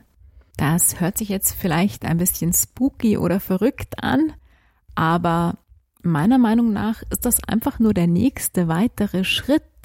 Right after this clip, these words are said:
wenn man diesen Weg geht. Denn je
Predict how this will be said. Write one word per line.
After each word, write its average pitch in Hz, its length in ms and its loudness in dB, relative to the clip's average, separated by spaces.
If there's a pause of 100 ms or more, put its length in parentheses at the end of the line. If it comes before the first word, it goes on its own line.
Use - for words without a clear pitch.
(200)
wenn 175 240 2
man 269 200 4
diesen 247 340 0
Weg 240 340 0
geht. 277 480 0 (640)
Denn 170 440 2 (460)
je 175 360 0